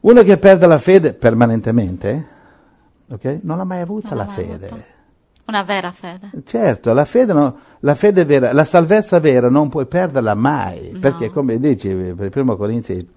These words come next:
Speaker 1: tre, quattordici e quindici.
Speaker 2: Primo Corinzi tre, quattordici?
Speaker 1: E quindici. Questo verso è bellissimo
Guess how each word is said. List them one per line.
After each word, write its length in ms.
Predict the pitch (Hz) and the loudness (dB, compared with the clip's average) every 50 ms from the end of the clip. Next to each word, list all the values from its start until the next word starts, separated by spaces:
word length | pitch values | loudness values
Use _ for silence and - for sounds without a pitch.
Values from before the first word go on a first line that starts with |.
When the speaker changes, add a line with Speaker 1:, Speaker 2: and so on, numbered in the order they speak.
| _ - _ | _ -20 _
Speaker 1:
tre, 640 | - 117 127 143 147 135 131 127 120 127 117 104 101 | -4 -2 0 0 0 0 -2 -4 -6 -8 -10 -12 -10
quattordici 480 | - 98 98 - 113 107 98 95 - 95 | -10 -12 -8 -6 -8 -6 -8 -8 -12 -14
e 60 | 85 | -16
quindici. 520 | - 85 76 82 82 90 - - - - _ _ _ _ _ _ _ _ _ _ _ _ _ _ _ _ _ _ _ _ _ _ _ - - - _ _ - _ _ - _ _ _ _ _ _ _ | -16 -18 -18 -18 -20 -20 -20 -20 -20 -20 _ _ _ _ _ _ _ _ _ _ _ _ _ _ _ _ _ _ _ _ _ _ _ -20 -20 -20 _ _ -20 _ _ -20 _ _ _ _ _ _ _
Speaker 2:
Primo 300 | - 254 254 247 247 226 | -8 -8 -6 -6 -8 -10
Corinzi 580 | - 226 226 226 226 226 220 - 220 208 208 | -10 -10 -10 -10 -10 -12 -14 -16 -18 -18 -18
tre, 300 | - 220 220 233 247 269 311 330 330 - _ _ _ _ _ _ _ _ _ _ _ _ _ _ _ _ _ _ _ _ _ _ _ _ _ | -16 -12 -10 -8 -8 -8 -8 -10 -14 -20 _ _ _ _ _ _ _ _ _ _ _ _ _ _ _ _ _ _ _ _ _ _ _ _ _
quattordici? 680 | - 214 214 - 233 240 254 254 277 269 - 311 330 - | -16 -14 -12 -10 -10 -10 -10 -12 -16 -16 -16 -20 -16 -10
Speaker 1:
E 140 | - 147 127 | -6 -6 -6
quindici. 560 | - - 87 87 85 85 85 - - - - _ _ _ - - | -6 -6 -10 -10 -10 -14 -16 -16 -18 -20 -20 _ _ _ -20 -14
Questo 280 | - 127 110 - - 101 | -8 -8 -6 -4 -4 -2
verso 300 | 87 - 139 135 - 95 | 0 0 -2 -2 -4 -10
è 20 | |
bellissimo 680 | 82 87 85 - 110 104 - - - - - - - | -10 -8 -8 -8 -8 -10 -14 -18 -20 -20 -20 -20 -20